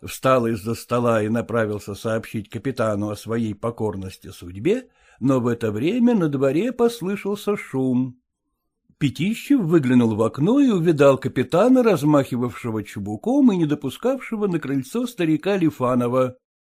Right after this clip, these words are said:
«Не пущу, не пущу, вон отсюда, костьми лягу, а не пущу в наш дом»,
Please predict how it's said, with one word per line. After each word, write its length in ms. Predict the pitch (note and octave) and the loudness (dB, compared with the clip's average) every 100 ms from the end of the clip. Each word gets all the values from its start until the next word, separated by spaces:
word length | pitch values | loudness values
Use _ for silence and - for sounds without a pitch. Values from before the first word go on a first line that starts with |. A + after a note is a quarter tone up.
| _ _ _ _ _ - | _ _ _ _ _ -12
«Не 480 | C#4+ C#4+ C#4 C4+ C4+ | -8 -6 -4 0 0
пущу, 960 | - C#4 D4 - - C#4 A#3+ G#3 G#3 - _ _ _ _ - | 0 0 0 0 -4 -2 2 4 2 -4 _ _ _ _ -10
не 220 | D4 E4 | -4 -4
пущу, 960 | - D4+ C4+ - B3+ C4 A3+ G#3+ - _ _ | -2 -2 0 -2 -2 2 2 2 -2 _ _
вон 760 | - C#4 C#4+ D4+ C4+ C#4+ B3 A#3 | -14 -12 -6 -2 2 2 2 2
отсюда, 800 | A#3 G#3 - C4 A3 G3 F3+ E3 _ _ _ - B3 | 0 0 -2 0 0 0 -2 -2 _ _ _ -16 -2
костьми 680 | C4+ C#4 - A#3+ C4+ B3 A3 | 4 4 2 -4 0 0 0
лягу, 560 | A#3 D#4 D4+ A#3 A3+ | 0 2 2 0 -2
а 280 | G3+ G3+ B3+ | 2 4 4
не 140 | C#4+ D4 | 2 0
пущу 600 | D4 C#4+ - - A#3 G#3+ | -2 -4 -4 -6 -4 -2
в 80 | |
наш 280 | G3+ G#3 E3 | 2 2 2
дом», 480 | D#3+ A3 G#3 - | 0 0 0 -2